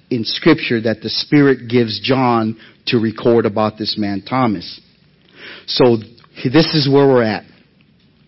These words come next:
Thomas was obviously, as the others were, brokenhearted. He was tore up. He was tore down when he found the realities that his master was now dead.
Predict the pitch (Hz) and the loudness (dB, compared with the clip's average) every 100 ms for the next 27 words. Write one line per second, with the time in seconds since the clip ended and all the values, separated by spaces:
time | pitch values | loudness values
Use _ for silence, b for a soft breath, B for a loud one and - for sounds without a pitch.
0 | _ _ B B B B B _ - 170 | _ _ B B B B B _ 0 4
1 | 185 175 - 135 113 - 139 147 151 143 | 6 4 2 0 0 0 2 4 4 2
2 | - 139 139 139 - 131 131 110 127 135 | 0 2 4 2 0 0 0 0 -2 0
3 | 143 160 139 131 113 113 120 117 110 b | 2 4 4 2 0 0 2 2 -2 b
4 | b b b _ _ 107 143 139 135 123 | b b b _ _ 2 4 4 0 0
5 | 123 104 92 - _ _ _ _ _ _ | -2 -2 -8 -14 _ _ _ _ _ _
6 | _ _ _ _ _ _ _ _ _ _ | _ _ _ _ _ _ _ _ _ _
7 | _ _ _ _ _ _ _ _ 131 131 | _ _ _ _ _ _ _ _ 0 2
8 | - - 170 151 135 127 113 117 - 165 | -2 2 4 6 4 2 -2 -4 0 2
9 | 147 135 131 120 110 131 131 - 165 160 | 4 4 2 2 2 2 2 0 0 4
10 | 143 143 131 B B B B _ 131 143 | 4 2 0 B B B B _ 0 2
11 | 123 120 123 156 160 139 123 123 113 117 | 4 4 4 6 6 4 2 0 2 2
12 | 113 110 120 131 139 - 127 113 95 117 | 2 -2 0 2 0 -2 -2 -2 -4 -4
13 | 113 104 107 85 | -4 -4 -6 -8